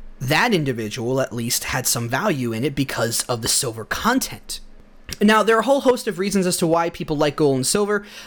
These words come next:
Uh, it's largely a, a, uh, a fear-oriented items. They're both fear-oriented. Like, people who are afraid of the stock market collapsing or inflation, they will buy gold and silver to try to hedge against that. You know, um, there's also some manufacturing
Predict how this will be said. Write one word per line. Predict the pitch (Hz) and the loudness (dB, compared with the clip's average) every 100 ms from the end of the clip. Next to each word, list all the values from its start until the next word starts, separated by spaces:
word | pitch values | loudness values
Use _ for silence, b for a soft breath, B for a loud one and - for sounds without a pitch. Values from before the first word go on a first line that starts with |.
| B | B
Uh, | 143 139 | -2 0
it's | 139 - | -2 -2
largely | 147 156 185 165 175 143 | 0 4 2 2 0 0
a, | 139 131 123 - 131 | -2 -2 -4 -4 -6
a, | 120 117 - - | -6 -8 -10 -2
uh, | 131 123 - | 2 2 0
a | 135 | -4
fear-oriented | - - 175 190 190 - 165 170 170 170 170 165 151 - | -2 0 4 6 6 4 4 4 2 0 0 2 0 0
items. | 113 147 165 160 151 | 0 2 2 0 -2
They're | 131 143 | 0 0
both | 127 147 151 | 4 2 2
fear-oriented. | - 151 165 151 151 156 156 175 151 | 0 2 4 6 4 2 0 0 2
Like, | 131 120 - B B - | 0 -2 -8 B B -2
people | 185 180 175 | 0 2 4
who | 175 | 6
are | 160 | 4
afraid | 147 170 160 | 2 0 2
of | 147 | 0
the | |
stock | - 170 170 | 0 0 2
market | 175 165 | 0 0
collapsing | - 170 165 175 151 | 0 0 0 0 0
or | 123 | -2
inflation, | 113 - 185 180 185 170 | -2 2 2 2 0 2
they | 156 | 2
will | 147 135 | 2 2
buy | 143 | 0
gold | 139 135 135 | 0 -2 -2
and | 127 | 0
silver | - 139 131 | 0 2 2
to | |
try | - 135 | 0 -2
to | |
hedge | 110 - 170 156 | -2 0 0 0
against | 147 160 156 | -2 -2 2
that. | 160 160 - B B B - | 2 2 -2 B B B 0
You | 156 | 2
know, | 143 143 - | 4 2 2
um, | 156 143 143 139 131 - _ | 2 2 0 -2 -6 -8 _
there's | 131 180 175 | 0 4 4
also | 180 180 - 190 180 170 | 4 4 4 6 6 4
some | - 175 | 2 0
manufacturing | 165 160 147 170 156 - 180 170 | 0 -4 0 0 0 0 0 0